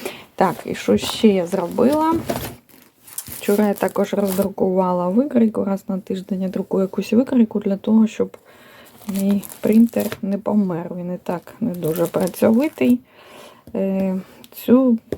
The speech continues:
викрійку я купила спеціально до цієї тканини. Е, я думаю, що це буде дуже мило виглядати. Ну, колись поклею і зроблю. Скільки тут більше,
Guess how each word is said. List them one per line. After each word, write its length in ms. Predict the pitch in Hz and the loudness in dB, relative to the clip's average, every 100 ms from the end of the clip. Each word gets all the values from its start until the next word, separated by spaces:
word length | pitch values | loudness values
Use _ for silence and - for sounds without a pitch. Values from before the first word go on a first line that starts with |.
| - | -10
викрійку 640 | 185 196 190 - 269 285 | -4 -2 -2 -4 -4 -2
я 100 | 262 | -2
купила 440 | 226 220 220 240 226 | -2 -2 2 4 4
спеціально 1120 | - - 226 226 - 202 208 226 240 226 196 196 | 0 0 0 0 -2 -4 2 4 6 4 2 -4
до 300 | 202 208 208 - - | -2 -2 -4 -10 -20
цієї 340 | - 190 185 | -12 -8 -8
тканини. 720 | - - 208 220 311 320 285 262 _ _ _ - - - - - - - | -10 -6 2 2 2 -2 -6 -8 _ _ _ -20 -20 -20 -20 -20 -16 -6
Е, 160 | 185 185 | -2 0
я 180 | 196 | 2
думаю, 380 | 214 220 220 214 | 4 6 6 4
що 140 | 214 220 | 0 -10
це 180 | - | -6
буде 260 | 202 202 202 | -4 -2 -4
дуже 540 | 185 196 185 196 190 190 - | -4 -6 -6 -6 -6 -6 -6
мило 680 | 175 175 175 175 175 175 170 - _ _ _ _ | -4 -2 -2 -2 -2 -2 -4 -12 _ _ _ _
виглядати. 880 | 208 185 180 175 175 214 285 370 - _ - - - - - - - - - | -6 -4 -2 -4 -2 0 0 -2 -10 _ -20 -20 -20 -18 -20 -20 -20 -10 0
Ну, 180 | 285 - | 0 0
колись 500 | - 208 196 180 - - | 0 2 2 0 -10 -8
поклею 640 | - - 214 247 311 320 311 _ _ _ _ _ _ - | -8 -4 2 4 4 0 -4 _ _ _ _ _ _ -6
і 160 | 208 | 0
зроблю. 560 | 220 226 220 190 175 175 - _ | 4 4 4 0 -6 -8 -10 _
Скільки 280 | - 202 | -12 -10
тут 160 | 220 190 | -6 -2
більше, 560 | 190 208 262 - 311 | 2 2 2 -2 -6